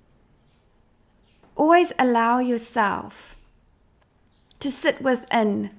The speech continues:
the energy of who you are becoming, that frequency of who you are becoming. And if it doesn't feel right for you, don't do it.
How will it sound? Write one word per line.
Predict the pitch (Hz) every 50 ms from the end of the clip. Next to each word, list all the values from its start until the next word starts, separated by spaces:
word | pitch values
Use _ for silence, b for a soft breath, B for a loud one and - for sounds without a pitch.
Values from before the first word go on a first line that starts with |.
| b b b b b b b b b b b b b b b b _ _ _
the | 220 208 240 247 - -
energy | - 269 254 254 254 240 226 - 202 - 180 - 202 - - _ _ _ _
of | - 208 - - -
who | 254 254
you | 254 233 220 220 208
are | 202 202
becoming, | 208 202 - - - 220 226 214 170 117 92 92 - b b b b b b -
that | 240 226 - -
frequency | - - 262 254 262 262 - 285 262 240 226 226 233 214
of | 202 196 202
who | - 220
you | 226 208 214 208
are | 202 208
becoming. | 202 196 - - - 226 247 247 214 - - - - - - b b b b b b
And | - 277
if | 302 -
it | 359 269
doesn't | - 330 349 359 415 381 370
feel | - - 359 359 349 311
right | 247 247 254 294 339 339 -
for | - - 320
you, | 269 220 214 220 226
don't | 220 - 196 185 185 196 220 220
do | 311 339 381 415
it. | 415 - - - - - -